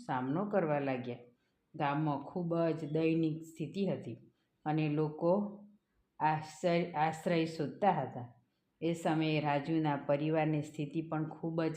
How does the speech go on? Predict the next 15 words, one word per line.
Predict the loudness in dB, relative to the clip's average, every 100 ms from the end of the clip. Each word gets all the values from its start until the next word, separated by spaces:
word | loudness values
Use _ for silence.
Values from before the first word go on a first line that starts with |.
| -4
કઠિન | -4 -2 -2 0
હતી. | -2 -6 -12 -16 _ _ _ -4
તેમના | 2 4 4 2
ઘરમાં | 2 2 2 0 0
પાણી | 2 2 2
ઘૂસી | -2 -6 -6 -4 0
ગયું | 0 0 -4 -10
અને | -8 -4 -4 -4
તેઓ | -2 0 0
પણ | 0 0 -2 -8 _ _ -2
તેમના | 0 2 2 0
જીવ | -2 0 2
માટે | 2 2 0 0 -4 -6
ચિંતિત | -2 0 0 -2 -2
હતા. | -6 -8